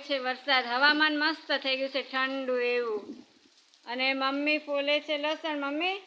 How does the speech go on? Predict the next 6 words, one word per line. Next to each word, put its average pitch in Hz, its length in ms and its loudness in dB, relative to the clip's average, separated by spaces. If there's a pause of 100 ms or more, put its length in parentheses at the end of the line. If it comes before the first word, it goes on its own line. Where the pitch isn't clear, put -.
(1000)
આમ 240 200 -12
જુઓ. 302 220 0 (760)
જય 254 100 0 (100)
સ્વામિનારાયણ. 294 760 0 (2000)
અને 240 160 -8
શાક 294 360 2